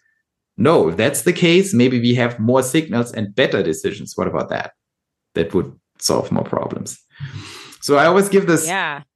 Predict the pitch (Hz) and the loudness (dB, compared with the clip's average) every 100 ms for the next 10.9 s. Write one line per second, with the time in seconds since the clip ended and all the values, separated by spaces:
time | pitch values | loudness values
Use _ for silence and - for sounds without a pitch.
0 | _ _ _ - 202 131 156 160 143 151 | _ _ _ -8 -8 -8 -4 2 4 4
1 | - - - 156 156 151 147 139 156 160 | 2 -4 -10 -4 -2 0 0 0 0 0
2 | 160 151 147 135 143 147 151 139 143 131 | -2 -2 0 0 0 0 -2 0 0 0
3 | 123 120 - 139 127 117 110 - - 123 | -2 -4 -4 -6 0 0 -2 -10 -8 -6
4 | 131 139 120 117 113 71 - - - _ | -4 -6 -6 -6 -6 -8 -10 -16 -18 _
5 | _ 95 98 107 101 - _ _ _ - | _ -4 0 2 0 -4 _ _ _ -4
6 | - 120 107 98 - - - _ _ _ | 2 4 4 2 0 -4 -14 _ _ _
7 | _ - 101 196 214 98 82 58 62 80 | _ -6 -4 0 2 2 0 -2 -6 -4
8 | 87 95 - - _ _ - 98 104 101 | -2 -2 -6 -12 _ _ -10 -6 -2 0
9 | 95 - 58 57 - 87 76 53 - 107 | 0 -2 -2 -4 -4 -4 -4 -6 -2 0
10 | 85 - - 80 78 76 - - | 0 -2 -8 -10 -8 -8 -8 -12